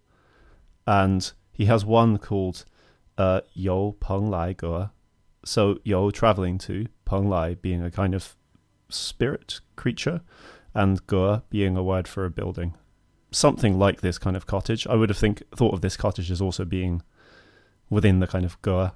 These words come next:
category. So it reads, uh,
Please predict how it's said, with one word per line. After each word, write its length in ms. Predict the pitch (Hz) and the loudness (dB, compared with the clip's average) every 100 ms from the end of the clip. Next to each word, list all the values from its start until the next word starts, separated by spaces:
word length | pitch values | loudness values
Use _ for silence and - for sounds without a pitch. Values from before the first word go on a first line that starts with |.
| - | -8
category. 500 | 98 - - - - _ _ _ - | -8 -8 -12 -16 -20 _ _ _ -8
So 380 | - 120 104 - | 4 6 6 2
it 120 | 104 107 | -2 2
reads, 480 | 98 - - - - _ - | 2 0 -4 -8 -10 _ 0
uh, 380 | 98 92 95 | 4 4 4